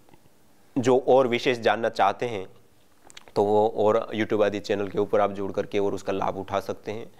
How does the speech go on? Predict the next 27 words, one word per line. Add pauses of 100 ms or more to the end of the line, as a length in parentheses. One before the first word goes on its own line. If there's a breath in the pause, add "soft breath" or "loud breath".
(640 loud breath)
और
आज (120)
इतना
ही, (240)
और (500)
मेरे
को
बड़ा
ही
हर्ष
और
प्रसन्नता
हो
रही
है
कि
आप
सभी
लोग (680 loud breath)
श्रद्धापूर्वक, (280)
निष्ठापूर्वक
इसमें
जुड़े
और
धैर्यपूर्वक,
अ,
सुने।